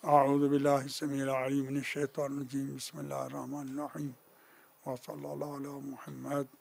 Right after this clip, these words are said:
وآله الميامين. ما زلنا في وادي النكرة، نريد نفهم معنى النكرة، بل وقد تقدم كلامنا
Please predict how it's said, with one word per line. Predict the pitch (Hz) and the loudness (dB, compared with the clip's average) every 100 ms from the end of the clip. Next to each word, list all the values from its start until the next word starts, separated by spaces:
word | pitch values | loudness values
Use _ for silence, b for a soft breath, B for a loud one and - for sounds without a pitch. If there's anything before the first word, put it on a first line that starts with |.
| 277 - | -18 -8
وآله | 135 - 147 139 139 135 | -6 -4 -2 -2 -4 -6
الميامين. | 135 143 135 147 151 113 - _ _ - - - _ - - - - - - - - B B B B B - - _ - - _ _ - | -6 -6 -4 0 0 -2 -10 _ _ -20 -20 -20 _ -20 -20 -20 -20 -20 -20 -20 -20 B B B B B -20 -20 _ -20 -20 _ _ -2
ما | 151 147 135 | 2 4 6
زلنا | 165 156 156 143 117 - _ _ _ | 4 6 2 0 -6 -18 _ _ _
في | - - 151 139 | -10 0 6 6
وادي | 139 131 151 143 147 | 8 8 6 4 0
النكرة، | 131 147 147 147 143 123 - _ - | 2 2 2 4 4 2 -6 _ -8
نريد | 143 139 160 139 156 | -4 0 0 0 0
نفهم | 151 160 147 131 143 | -2 -4 -4 -4 -4
معنى | 147 139 139 | -4 -4 -6
النكرة، | 135 143 - 151 143 135 135 B B B - | -4 -6 -4 0 2 2 -4 B B B 0
بل | 143 151 143 143 143 | 2 4 4 2 0
وقد | 135 - 156 - | -2 0 -4 -2
تقدم | 151 - 147 143 143 131 | -4 -4 -2 0 0 -2
كلامنا | 127 147 147 151 147 147 131 | -4 -2 0 0 0 -2 -4